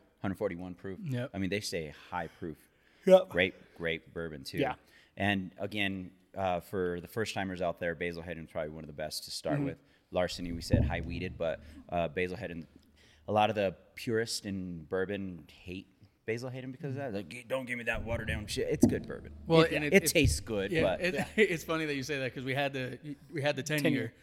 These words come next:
Speaker 2: and Jameson and I were so excited at the beginning of the episode. We were like, "Oh, it sucks that Oscar's not here to try it." And at the end of the episode, we were like, "It's good that Oscar wasn't here to try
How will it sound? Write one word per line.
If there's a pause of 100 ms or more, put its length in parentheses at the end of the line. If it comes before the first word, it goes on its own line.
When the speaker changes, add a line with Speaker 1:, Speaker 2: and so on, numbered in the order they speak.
(300)
Speaker 2:
and
Jameson
and
I
were
so
excited
at
the
beginning
of
the
episode.
We
were
like,
"Oh,
it
sucks
that
Oscar's
not
here
to
try
it." (300)
And
at
the
end
of
the
episode,
we
were
like, (480)
"It's
good
that
Oscar
wasn't
here
to
try